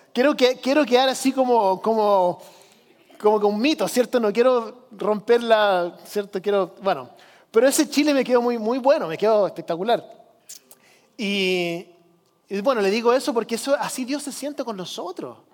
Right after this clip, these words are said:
Él está orgulloso de su creación, ¿cierto? Y por, no importa lo que diga el resto, no importa las mentiras del enemigo, no importa lo que usted piense respecto a usted mismo, no importa con quién usted se esté comparando en Instagram, Dios a usted lo mira y dice, "Yo hice un buen trabajo,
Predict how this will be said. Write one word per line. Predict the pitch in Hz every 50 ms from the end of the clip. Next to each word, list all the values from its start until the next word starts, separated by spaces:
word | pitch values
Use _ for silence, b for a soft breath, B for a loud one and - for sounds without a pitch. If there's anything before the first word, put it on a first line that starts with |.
| b b b b
Él | - 285
está | 277 - 320
orgulloso | 339 240 208 220 175 196 233 254 - 294
de | 277
su | - 285
creación, | - 240 247 - - - 226 277 330 294 170 127 _ b b b b b b b b
¿cierto? | - 190 202 196 - 240 233
Y | 214 202
por, | 190 180 208 208 202 B B B B B
no | 208 247
importa | 247 247 - 262 269 - 330
lo | 302 302
que | 294 294
diga | 285 277 302
el | 302 277
resto, | 262 262 254 262 262 - - 269 254 247
no | 247 233
importa | 214 - 240 254 247 294
las | 285 277 247
mentiras | 254 254 233 - - 277 277 269 262
del | 277 262
enemigo, | 262 269 277 262 247 247 247 233 233 240
no | 233 226
importa | 208 - 247 247 - 277
lo | 262 247
que | 247
usted | 226 - 262
piense | - 269 277 262 262 269
respecto | 240 247 240 - 262 262 - 262
a |
usted | - - 269 254
mismo, | 240 240 247 247 240 233
no | 226 220
importa | 202 180 - 269 262 - 294
con | 285 285 262
quién | 208 - 269 254
usted | - 262 247 - - 269
se | - 254
esté | - - 277 254 - B B B B
comparando | - 254 233 190 - 226 214 233 247 254 247 240 220 B B B B
en | 214 214
Instagram, | 233 247 240 - 233 220 233 233 220 190
Dios | 180 247 277
a | 269
usted | 269 254 - 240
lo | 220 214
mira | 220 233 247 262 269 302 285 - b b b b b b b
y | - 202
dice, | 202 - 226 202
"Yo | 160 196
hice | 214 - 180
un | 165
buen | 160 214 220
trabajo, | 208 180 160 147 - - -